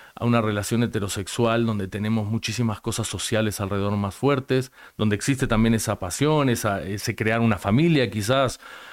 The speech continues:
o esa maravilla que tiene una relación heterosexual de convertirse en padres si lo desean. Entonces tiene mucha magia,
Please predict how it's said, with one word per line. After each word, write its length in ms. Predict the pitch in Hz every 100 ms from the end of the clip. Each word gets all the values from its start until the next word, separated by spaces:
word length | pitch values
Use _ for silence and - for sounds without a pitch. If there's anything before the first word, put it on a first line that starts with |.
| - -
o 120 | 120
esa 180 | 123 131
maravilla 500 | 123 110 117 147 131
que 100 | 110
tiene 220 | 123 127
una 160 | 120 110
relación 360 | 104 104 127
heterosexual 680 | 123 123 104 104 - 117 120
de 80 | 113
convertirse 540 | 104 101 98 - 104
en 120 | 107 98
padres 480 | 151 160 120 104
si 100 | -
lo 140 | 98 95
desean. 480 | 90 139 143 110 98
Entonces 340 | 95 117 131
tiene 200 | - 156
mucha 360 | 160 151 - 123
magia, 720 | 117 117 - 127 117 101